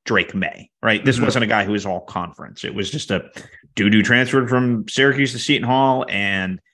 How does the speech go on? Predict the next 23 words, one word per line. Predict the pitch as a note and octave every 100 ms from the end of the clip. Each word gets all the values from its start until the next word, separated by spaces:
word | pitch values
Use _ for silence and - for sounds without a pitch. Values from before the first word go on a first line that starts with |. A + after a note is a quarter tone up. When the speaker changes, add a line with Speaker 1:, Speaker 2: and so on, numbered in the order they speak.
| _ -
Speaker 1:
they | G2+
ended | A2 A2 A2
up | G#2+
getting, | A2+ G#2 G2+ G2
uh, | F#2+ F#2
it | G#2+
ended | A2 G#2 G2
up |
getting | G#2 F#2+ F#2
rung | F2+
up | E2+ -
a |
little | E2+ D2+
bit. | - -
So, | - C#3 - - -
but | D3
that's, | D3+ G#3 -
that's | E3 G3+
a | F3+
long | F3 F3+
way | D#3+
to | C#3
say, | D3+ C3